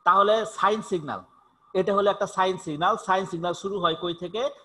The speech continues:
জিরো থেকে, কারণ সাইন জিরো ডিগ্রি সমান সমান জিরো। তারপরে এটা হলো আমাদের সাইন সিগন্যাল ম্যাক্সিমাম হয় কোন জায়গায়?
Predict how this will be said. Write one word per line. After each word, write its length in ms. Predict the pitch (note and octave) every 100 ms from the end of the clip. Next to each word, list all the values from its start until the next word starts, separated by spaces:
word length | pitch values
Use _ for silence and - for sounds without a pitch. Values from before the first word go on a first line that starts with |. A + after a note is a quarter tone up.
| _ B2+
জিরো 240 | D3+ F3+
থেকে, 300 | E3 A#2 E2+ - _ _
কারণ 180 | C3+ C#3
সাইন 360 | - F3 F3+
জিরো 240 | C#3 E3 F3
ডিগ্রি 220 | F3 F#3
সমান 260 | E3 F3 D#3
সমান 220 | E3 D3+
জিরো। 400 | C3 D3+ B3 - - _
তারপরে 380 | D3+ D3+ F3 E3+ - - F3+
এটা 200 | E3+ E3+
হলো 260 | E3+ F3
আমাদের 380 | E3 E3 F3 F#3 - -
সাইন 320 | - F#3+ E3+
সিগন্যাল 280 | F3 E3 D#3
ম্যাক্সিমাম 460 | F#3 - F3 E3
হয় 140 | D#3+ D#3+
কোন 240 | F#3+ F3+
জায়গায়? 300 | E3 A#2+